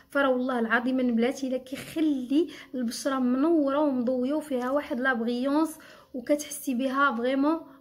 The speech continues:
آه، خفيفه ورطبه. اوكي، خامس فائده ل-، آه، لهاد زيت اللوز الحلو انك تقدري تستعمليه كذلك كمزيل للمكياج، مثلًا مع ماء الورد، كتاخدي قطرات من زيت اللوز الحلو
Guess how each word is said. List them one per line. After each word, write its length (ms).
آه، 180
خفيفه 640
ورطبه. 460
اوكي، 640
خامس 520
فائده 920
ل-، 680
آه، 260
لهاد 680
زيت 380
اللوز 340
الحلو 300
انك 300
تقدري 420
تستعمليه 640
كذلك 520
كمزيل 600
للمكياج، 760
مثلًا 380
مع 240
ماء 200
الورد، 300
كتاخدي 420
قطرات 560
من 180
زيت 280
اللوز 420
الحلو 520